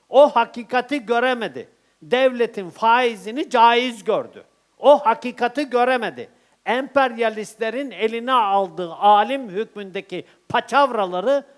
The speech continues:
kendince din büyüğü zannetti. Hakikati göremedi. Hakikati göremeyince İngiliz kraliyet ailesine bağlı tarikatı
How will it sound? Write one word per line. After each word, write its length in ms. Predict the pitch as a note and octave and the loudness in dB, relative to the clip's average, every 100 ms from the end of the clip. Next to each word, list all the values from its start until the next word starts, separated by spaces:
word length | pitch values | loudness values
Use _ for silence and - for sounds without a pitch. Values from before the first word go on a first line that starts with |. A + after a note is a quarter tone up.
| _ | _
kendince 720 | - A3+ A3+ C#4 D4 A3+ A#3+ G3+ | -10 -10 -8 -8 -6 -4 -4 -2
din 280 | C#4+ C#4+ A3 | -2 -2 -8
büyüğü 320 | G#3+ F3 D3+ | -8 -10 -8
zannetti. 680 | D3 C3+ B2+ B2+ - C3+ F#2+ _ _ _ _ _ _ _ _ _ _ | -6 -6 -10 -14 -12 -12 -14 _ _ _ _ _ _ _ _ _ _
Hakikati 760 | F3+ B3+ B3+ C4 B3+ B3 C#4+ | -2 -2 -2 -4 -4 -4 -4
göremedi. 600 | B3 A#3+ B3+ A3 C#3+ A2+ _ _ _ | -2 -2 -2 -4 -10 -12 _ _ _
Hakikati 680 | G#3 A3+ C4 - A#3+ B3+ A3 | -2 -2 -4 -4 -6 -6 -4
göremeyince 840 | A#3+ B3+ C4+ A#3+ G3 F#3 B3+ A3+ - _ _ | -2 0 -2 -6 -10 -6 -4 -4 -10 _ _
İngiliz 640 | A3 C#4 C4+ A#3+ G#3+ - | -8 -8 -8 -8 -10 -12
kraliyet 640 | - A3 A3+ A3+ B3 B3+ A#3+ | -8 -2 0 2 0 0 0
ailesine 720 | G#3+ G3+ G3 - F#3+ F#3 D#3+ | 0 0 -6 -10 -12 -8 0
bağlı 400 | A#3 G#3+ G#3 G3 | 2 2 -2 -6
tarikatı 880 | G3+ A3 G#3 G3 G#3 F#3+ B3+ C#4 | 0 2 0 -2 -4 0 0 -2